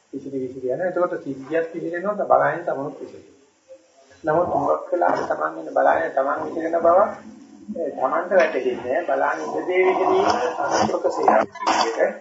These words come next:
ඒ එහෙම නැත්නම් භූමිකම්පාවක් එන්න කිට්ටු කරලා වගේ, ටොනාඩෝ එකක් එන්න කිට්ටු කරලා වගේ පේනවා. වෙන්නේ මොකද්ද? අර සෙලෙක්ෂන් එක ත්‍රෙට් එක.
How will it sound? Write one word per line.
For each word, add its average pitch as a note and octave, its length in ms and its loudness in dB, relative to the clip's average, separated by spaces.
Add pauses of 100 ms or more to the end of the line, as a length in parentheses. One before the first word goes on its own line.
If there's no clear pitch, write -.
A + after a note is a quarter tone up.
(400)
ඒ C3 120 2 (180)
එහෙම A#2 240 -6
නැත්නම් A#2+ 460 0 (880)
භූමිකම්පාවක් C3 680 4
එන්න C3 200 -4
කිට්ටු C3 240 -10
කරලා A2+ 300 2
වගේ, A#2 200 -6 (360)
ටොනාඩෝ C3 520 2
එකක් C3 260 2
එන්න B2+ 180 -2
කිට්ටු C3 260 -8
කරලා C3+ 220 4
වගේ F#3 160 2
පේනවා. B2 500 -2
වෙන්නේ D3 320 -4
මොකද්ද? B2 340 0 (500)
අර - 180 -14
සෙලෙක්ෂන් B2+ 500 -6
එක E3+ 100 -4
ත්‍රෙට් - 300 -2
එක. - 120 -8